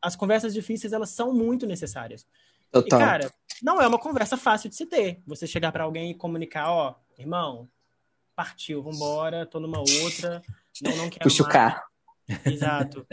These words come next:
Speaker 1: É uma conversa difícil. Mas, assim, a gente realmente, eu, e vou citar até o, o que o Emanuel falou,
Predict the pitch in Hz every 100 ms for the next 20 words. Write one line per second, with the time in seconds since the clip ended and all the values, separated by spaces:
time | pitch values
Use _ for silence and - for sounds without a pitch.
0 | - - 277 277 311 294 277 294 - 285
1 | 262 165 117 _ - 226 285 254 170 143
2 | 139 165 208 254 254 277 262 262 214 156
3 | 160 156 147 165 180 175 175 175 180 202
4 | 190 165 165 170 160 156 147 147 127 147
5 | 214